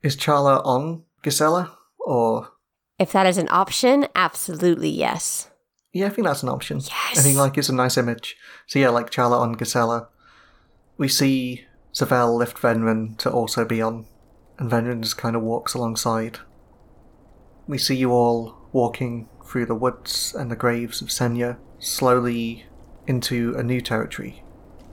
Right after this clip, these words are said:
Speaker 1: with these larger, thicker trees and the constant drizzle, an undergrowth made up of ferns, and we see the crooked oaks and the bisha trees of Senya slowly run thin, and we see the graves run out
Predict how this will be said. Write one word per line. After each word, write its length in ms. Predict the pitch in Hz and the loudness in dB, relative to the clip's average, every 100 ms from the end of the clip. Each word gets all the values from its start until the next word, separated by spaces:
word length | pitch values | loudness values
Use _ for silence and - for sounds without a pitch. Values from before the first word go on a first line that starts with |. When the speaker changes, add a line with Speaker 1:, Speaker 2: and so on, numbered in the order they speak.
| - | -8
Speaker 1:
with 140 | 127 | -6
these 200 | - 113 | -4 -2
larger, 400 | 123 117 117 123 | 2 2 2 0
thicker 280 | 120 - - | -6 -8 -10
trees 460 | - 123 113 220 127 | -6 -4 -2 -4 -6
and 180 | 113 110 - | -10 -12 -12
the 100 | - | -8
constant 520 | 117 127 120 - 117 | -6 -4 -2 -4 -6
drizzle, 600 | - 120 110 110 110 - - - - - - | -2 0 0 0 -2 -8 -18 -20 -20 -8 0
an 120 | 123 | 2
undergrowth 520 | 123 117 120 117 - | 4 2 4 2 2
made 200 | 117 113 | 0 0
up 120 | 117 | -2
of 100 | 110 | -8
ferns, 560 | - 117 113 110 113 - | 0 2 4 2 -2 -4
and 420 | 127 123 120 113 - - - - | -4 -4 -4 -10 -14 -18 -16 -10
we 80 | 120 | -4
see 460 | - 120 117 113 - - - - - | -2 -2 -4 -8 -14 -20 -20 -20 -14
the 100 | - | -10
crooked 360 | - 131 147 135 | -4 -4 -2 -4
oaks 640 | 139 131 - - - - - | -2 -2 -2 -6 -4 -4 -4
and 420 | - 120 113 110 - - | -4 -2 -2 -4 -6 -6
the 80 | |
bisha 300 | 120 120 - | -2 -2 -2
trees 420 | 127 - 123 120 - | -2 -2 -4 -4 -6
of 80 | |
Senya 460 | 117 123 120 117 113 | -4 0 0 0 -2
slowly 480 | - - 117 117 113 | -2 0 2 0 -2
run 240 | 117 110 | -2 -4
thin, 440 | 110 - 131 123 123 | -2 0 0 0 -6
and 280 | - 113 | -6 -6
we 80 | 110 | -4
see 400 | 107 120 110 110 - - | -4 -2 -4 -6 -10 -8
the 100 | 117 | -2
graves 680 | 117 117 117 110 - - - | 0 0 -2 -8 -8 -10 -6
run 220 | 131 117 | -2 0
out 520 | 117 120 123 - - | 0 -2 -4 -6 -8